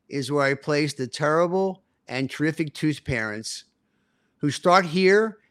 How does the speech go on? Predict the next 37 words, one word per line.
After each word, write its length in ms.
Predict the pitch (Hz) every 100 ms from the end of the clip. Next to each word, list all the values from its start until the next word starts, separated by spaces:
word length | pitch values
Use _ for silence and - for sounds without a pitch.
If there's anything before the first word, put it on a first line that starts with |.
| -
and 160 | 147 160
who 120 | 165
end 240 | 170 220 208
up 180 | 190 -
as 320 | 156 156 139
tribe 380 | - 185 202 -
folks, 460 | 135 104 - - _ _
the 100 | 117
Chimans, 880 | - 156 175 190 151 95 98 117 - _ _ _ _ -
or 140 | 147
head 260 | 151 208 180
back 300 | 185 190 -
to 80 | -
Ozzie 420 | 139 165 175 175
and 80 | 165
Harriet 500 | 151 160 170 165 -
reality 800 | 143 143 151 185 202 185 120 110
world, 540 | 110 101 98 107 135 _ _ _ _
hopefully 420 | - 175 - 165
tamed 320 | 147 165 160 147
down 320 | 143 151 147
by 240 | 139 135
their 140 | 135 123
senior 360 | - 151 143
year, 440 | 139 139 120 131 - _ - _ -
and 240 | 131 127
some 580 | - - - 202 208 202
now 260 | 180 185
resetting 600 | 185 190 151 185 175 180 156
of 160 | 151
expectations 840 | 156 - 156 147 151 151 - 127
of 180 | 131 131
that 200 | 127 123
first 280 | 151 151 143
round 240 | 147 147 131
draft 320 | 143 147 -
pick 260 | 127 120